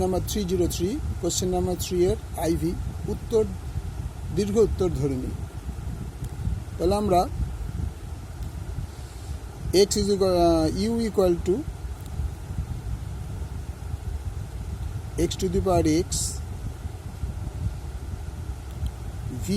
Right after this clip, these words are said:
equal to sine to the power x to the power এক্স। তাহলে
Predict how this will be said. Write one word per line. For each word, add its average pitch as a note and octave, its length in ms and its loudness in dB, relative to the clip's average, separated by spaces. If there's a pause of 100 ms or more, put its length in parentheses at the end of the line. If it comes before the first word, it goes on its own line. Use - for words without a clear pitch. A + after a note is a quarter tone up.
(140)
equal E3+ 300 4 (120)
to F3 80 2 (1800)
sine E3 300 2
to F#3 140 2
the F#3 140 4
power D#3+ 200 4 (140)
x - 20 -2 (120)
to D3 140 0
the C#3 140 0
power F3 160 0 (1160)
এক্স। - 180 -4 (1040)
তাহলে D#3+ 180 0